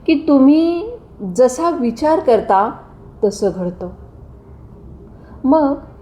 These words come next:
ज्यावेळी लग्न झाल्यानंतर मी पुस्तकांचं वाचन करीत होते त्यावेळी माझ्या मनामध्ये सुद्धा सारखं असं वाटायचं की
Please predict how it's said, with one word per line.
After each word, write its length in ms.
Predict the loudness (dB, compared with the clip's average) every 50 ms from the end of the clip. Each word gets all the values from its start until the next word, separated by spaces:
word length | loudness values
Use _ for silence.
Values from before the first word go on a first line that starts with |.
| -20 -20 -20 -20 -16 -14 -2
ज्यावेळी 380 | 0 2 4 4 4 2 2 0
लग्न 220 | 0 0 0 0
झाल्यानंतर 520 | 0 2 2 4 4 4 4 4 2 0 -4
मी 140 | -2 -4 -4
पुस्तकांचं 680 | -4 -6 -10 -6 -4 -4 -2 -2 -2 -4 -2 -2 -2 0
वाचन 420 | 0 0 -2 -2 -4 -4 -4 -4 0
करीत 260 | 0 0 -2 -2 -4 -4
होते 520 | -6 -6 -6 -6 -8 -8 -10 -14 -20 -20 -20 -20 -20 -20 -20 -20 -20 -6 0
त्यावेळी 200 | 0 2 2 2
माझ्या 340 | 2 2 2 2 2 0 0
मनामध्ये 600 | 0 0 0 0 0 0 2 0 0 0 0 -4
सुद्धा 440 | -4 -6 -4 0 2 2 2 2 0
सारखं 400 | -2 -2 -2 -2 -2 -2 -6 -6
असं 200 | -6 -4 -4 -4
वाटायचं 540 | -2 -4 -4 -2 -4 -4 -4 -6 -8 -10 -10 -10 -14 -18 -20 -20 -20 -20 -14 -4
की 400 | -2 -2 0 0 -2 -4 -6 -10